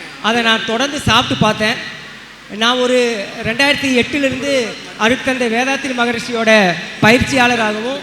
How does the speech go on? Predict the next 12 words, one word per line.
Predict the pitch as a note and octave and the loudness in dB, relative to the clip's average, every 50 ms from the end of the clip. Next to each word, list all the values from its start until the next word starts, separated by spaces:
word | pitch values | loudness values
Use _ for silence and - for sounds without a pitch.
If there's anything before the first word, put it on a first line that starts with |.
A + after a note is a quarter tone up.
| - - | -6 -2
ஆசிரியராகவும் | G#3 A3 A#3+ C4 C#4 C4+ C4 B3+ A#3+ A#3 A#3 A#3 A#3 A3+ | 0 2 2 2 2 2 2 2 2 2 2 2 0 0
இருந்தனால | A3 A3 A3 A3 G#3+ G#3 G#3+ B3+ B3+ A3 E3+ D3+ - - - - - - - F#3 | 0 -2 -4 -2 -2 0 0 2 2 0 0 -2 -6 -10 -12 -12 -14 -14 -10 -2
நான் | G3+ A3 A#3 A#3 - | 0 2 4 4 4
சமைச்ச | A#3+ A3+ C4 D4 - - C#4+ | 4 4 4 2 2 2 0
உணவை | C4 B3 B3 A#3+ B3 B3+ C#4+ D#4 - G#4+ A4+ - - - F#3 - - | 0 0 -2 -2 -2 -2 -2 -4 -6 -8 -12 -12 -14 -16 -16 -10 -6
என்னுடைய | A3+ A#3+ C#4 C#4+ C#4 C#4 C4+ C4 B3 A#3 A3 G#3+ A3 G#3+ - - | -4 -2 0 2 4 4 6 6 4 2 0 -2 -4 -8 -10 -6
மன்றத்துக்கு | G#3+ G#3+ A3+ A#3+ D#4 D4 - D4+ A3+ - | -4 -2 -2 0 0 -2 -2 -2 -2 0
போய் | B3 B3+ C4+ | 0 2 2
அங்க | A3+ A3 B3+ C4 C#4 | 2 2 0 0 0
இருக்கிறவங்களுக்கு | C4+ C#4 C#4 C4 B3+ B3 B3 B3 A#3+ A#3+ B3 A#3 A3+ G#3 | 0 0 0 0 2 2 2 2 2 2 2 2 2 0
கொடுக்க | - B3 C4+ - C4+ A3+ | -2 -4 -4 -2 -2 -2
ஆரம்பிச்சேன். | A3 A3 G#3+ - - A3 A3+ - - - | -2 -4 -6 -8 -8 -10 -10 -10 -12 -14